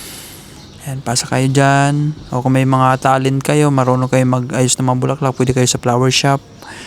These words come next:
Kung dati kayo sa Pilipinas, yung trabaho nyo is sa pit shop, ayan, pwede kayo sa pit shop. Yung mga pit shop dito, pwede kayo magpasa dyan. Ayan, kung marunong kayo mag-ayos ng sasakyan, ayan, pwede kayo magpasa sa mga talyer. Ang daming talyer dito, guys.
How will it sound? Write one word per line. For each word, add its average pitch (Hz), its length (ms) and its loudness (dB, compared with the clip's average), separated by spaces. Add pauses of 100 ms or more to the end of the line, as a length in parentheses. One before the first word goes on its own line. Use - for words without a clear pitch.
(240)
Kung 135 400 0
dati 131 320 0
kayo 135 160 4
sa - 80 -4
Pilipinas, 131 720 2
yung 131 240 -4 (240)
trabaho 123 400 2
nyo 127 160 0
is - 80 0
sa - 80 -10
pit - 240 -2
shop, 143 300 0 (180)
ayan, 131 240 0
pwede 139 240 2
kayo 143 80 2
sa 139 160 0
pit 135 160 -4
shop. 139 400 0
Yung 127 140 0
mga 131 180 0
pit 131 140 -2
shop 131 240 0
dito, 139 260 2
pwede 131 160 2
kayo 127 160 2
magpasa 127 400 0
dyan. 123 400 0 (640)
Ayan, 123 160 -6
kung 123 160 0
marunong 127 320 4
kayo 131 160 2
mag-ayos 131 480 2
ng 135 80 2
sasakyan, 139 640 0
ayan, 117 160 -2
pwede 131 160 2
kayo 143 160 0
magpasa 147 400 -2
sa 160 80 0
mga 147 240 0
talyer. 151 240 2
Ang 135 80 0
daming 170 320 2
talyer 156 320 4
dito, 151 240 0
guys. 143 480 0